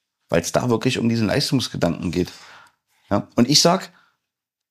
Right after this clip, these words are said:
der Fehler liegt ja nicht bei den-, bei demjenigen, der ihn begangen hat, der vermeintlich eine Schwalbe gemacht hat,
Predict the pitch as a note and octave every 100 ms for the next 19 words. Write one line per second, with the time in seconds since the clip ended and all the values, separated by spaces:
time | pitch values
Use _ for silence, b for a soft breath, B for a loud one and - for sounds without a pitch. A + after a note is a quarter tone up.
0 | _ _ _ _ - E2 - - D3 C3+
1 | G2+ G#2 G#2+ G2+ G#2 - E2+ E2+ E2+ G2
2 | A#2 B2+ - F2+ E2+ F#3+ A#2 A#2 A2+ F#2
3 | F2 - F#2 F2+ E2 E2 A2 D#3+ F3 -
4 | E2+ D#2 - - E2 E2 C3 C3+ C3+ B2+
5 | - - F2+ - E2+ A#2+ D3 E3 E3 -
6 | F3